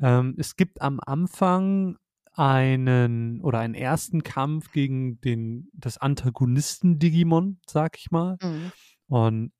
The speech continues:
Speaker 1: dieser Weg dorthin, äh, sowie aber auch der, äh,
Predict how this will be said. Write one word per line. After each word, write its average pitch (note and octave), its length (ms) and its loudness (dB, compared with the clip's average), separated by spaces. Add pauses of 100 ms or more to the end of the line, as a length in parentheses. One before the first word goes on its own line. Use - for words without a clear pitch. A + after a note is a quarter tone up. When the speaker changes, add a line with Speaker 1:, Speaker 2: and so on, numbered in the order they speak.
(380)
Speaker 1:
dieser A2 380 2
Weg D#3 280 2
dorthin, F#3+ 500 -2 (640)
äh, D3 400 -2
sowie C3+ 720 0
aber C#3 380 0
auch C#3 400 2 (200)
der, A#2+ 440 4
äh, A#2+ 240 0